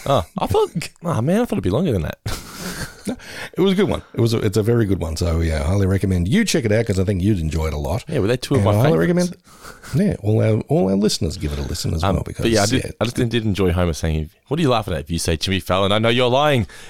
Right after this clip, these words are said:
Speaker 2: No.
Speaker 1: <laughs> This was like nine years before he got the, um, the Tonight Show, whatever it is that he hosts now, Late Night with Jimmy Fallon, whatever.
Speaker 2: I, f-, I feel kinda bad for Fallon, in all honesty. I mean
Speaker 1: I don't. <laughs> I don't.
Speaker 2: Well,
Speaker 1: I don't.
Speaker 2: I,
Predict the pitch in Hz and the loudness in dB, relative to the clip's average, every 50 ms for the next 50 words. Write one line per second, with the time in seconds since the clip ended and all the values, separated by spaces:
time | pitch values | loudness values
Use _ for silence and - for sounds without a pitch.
0 | - - - 98 101 101 101 104 - 123 131 - 160 143 135 - - 110 113 117 | -6 -2 0 2 2 2 2 2 0 0 -2 0 0 0 0 2 2 2 2 2
1 | 123 127 127 127 117 - 104 90 113 110 107 98 87 82 107 107 - _ - 101 | 2 2 2 0 0 -2 -2 0 0 2 2 0 2 0 0 0 0 _ 0 2
2 | 92 85 80 80 80 78 90 - 87 - - 101 90 90 - - - 87 80 85 | 2 2 2 0 -2 -4 -4 -6 -6 -4 -2 0 0 0 0 0 0 0 2 2
3 | 90 87 80 82 85 80 78 87 80 80 80 80 78 76 - - 76 76 78 78 | 2 0 0 0 -2 -2 -2 -2 -2 -2 -2 -2 -2 -4 -4 -6 -6 -4 -2 -2
4 | 87 - - 73 80 78 - 73 73 - - 85 78 - - 82 78 78 80 80 | -2 -2 -2 -4 -4 -4 -4 -6 -8 -6 -6 -6 -6 -4 -4 -4 -4 -4 -4 -2
5 | 80 82 82 - - - - - - - - - - - - - - _ _ - | -2 -4 -4 -6 -10 -14 -14 -14 -14 -16 -16 -20 -20 -18 -18 -18 -20 _ _ -4
6 | 269 - - - - 226 - - - 277 311 349 247 - - 254 233 214 175 123 | -4 -4 -2 -2 -4 -4 -4 0 2 4 4 4 2 2 2 4 4 4 2 2
7 | - - 95 92 90 87 98 87 - 95 82 - - - 64 67 62 50 50 - | 0 0 0 2 2 0 0 -2 -4 -6 -4 -4 -4 -4 -4 -4 -6 -8 -10 -14
8 | - _ _ _ _ - 95 87 78 71 64 62 67 64 55 55 58 62 - - | -16 _ _ _ _ 0 0 0 0 -2 -2 -2 -4 -4 -4 -4 -6 -6 -4 -2
9 | - 82 98 117 143 156 170 180 180 180 - 90 90 - - - - - - - | -2 0 2 2 2 2 2 2 2 4 4 2 2 0 -2 -8 -16 -20 -8 -4
10 | - - - - - - - - _ _ - - - - - - - - - - | -4 -4 -2 -4 -6 -8 -12 -16 _ _ -12 -10 -10 -10 -8 -10 -6 -4 -2 0
11 | - 247 - - - - - 277 208 208 - - 220 - - 120 - 214 165 107 | 0 0 0 -2 -4 0 0 2 2 2 2 2 2 2 2 2 2 4 2 2
12 | 98 - 131 - - - - 254 - - | 0 -2 -4 -2 -2 -2 -2 0 -2 -2